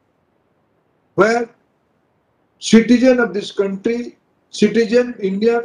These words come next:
origin citizen, those who are residing in the different part of globe will contribute, utilizing digital way, material and knowledge to their own schools, to the community schools.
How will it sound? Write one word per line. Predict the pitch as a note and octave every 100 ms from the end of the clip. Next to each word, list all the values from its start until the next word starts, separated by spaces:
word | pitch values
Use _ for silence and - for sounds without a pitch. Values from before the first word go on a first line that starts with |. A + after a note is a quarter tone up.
| -
origin | F#3 G#3 A3 G3+
citizen, | F#3+ G3 G3 A3+ F3+
those | G#3 G#3+ -
who | A3
are | G3 - _ _
residing | D#3+ E3 G#3+ A#3 A3+ G#3
in |
the | G3+
different | F3+ G3+ G#3+ A#3 G3
part | F#3 F#3 F#3
of | F3
globe | F3 A3 A3+ - _ _
will | G3 G3
contribute, | A3 A#3+ A#3+ C#4 F3+ B2+ _ _ _ _ _ _ _ _ _ _
utilizing | F#3+ G3 A3 A#3+ B3 C#4+ C4
digital | G3+ G3+ A3 A3 G#3+ G#3 - _ _ _ _ _ _ _ _ -
way, | A3 F#3+ - _ _ _ _ _ _ _ _
material | C#3+ F3+ A3+ A#3 B3 C4 B3+
and | G#3 F#3
knowledge | F#3 G3 A#3+ A#3 - - -
to | G3+
their | G#3+ G#3
own | A3+ C4 -
schools, | - F#3 D#3 - - _ _ _
to | F#3
the | A3+ A#3
community | B3+ C4+ C4+ - A3
schools. | - E3+ C3 -